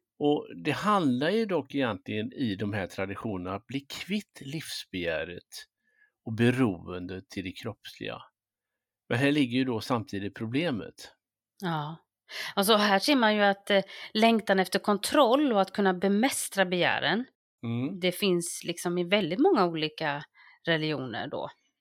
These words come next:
Speaker 1: Mm. Absolut. Och sexualiteten då, kan man säga, i, i, eh, i hinduismen,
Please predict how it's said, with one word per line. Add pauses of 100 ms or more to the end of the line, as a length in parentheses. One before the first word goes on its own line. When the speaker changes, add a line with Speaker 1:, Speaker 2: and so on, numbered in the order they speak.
(180)
Speaker 1:
Mm. (680)
Absolut.
Och (360)
sexualiteten
då,
kan
man
säga,
i,
i,
eh, (460)
i
hinduismen,